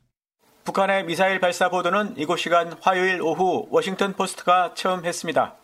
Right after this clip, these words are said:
보도 내용 이렇습니다. 북한이 한미 군사훈련을 비난한 이후인 지난 주말 단거리 미사일 여러 발을 발사했다.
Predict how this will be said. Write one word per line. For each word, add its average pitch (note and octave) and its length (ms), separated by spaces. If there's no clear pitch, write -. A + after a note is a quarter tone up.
보도 D#3+ 220
내용 E3 320
이렇습니다. D3+ 580
북한이 F#3 540
한미 F#3+ 400
군사훈련을 F3+ 880
비난한 F#3 500
이후인 E3 460
지난 E3+ 240
주말 E3+ 420
단거리 E3+ 400
미사일 D#3+ 460
여러 D#3 180
발을 E3 360
발사했다. D3 520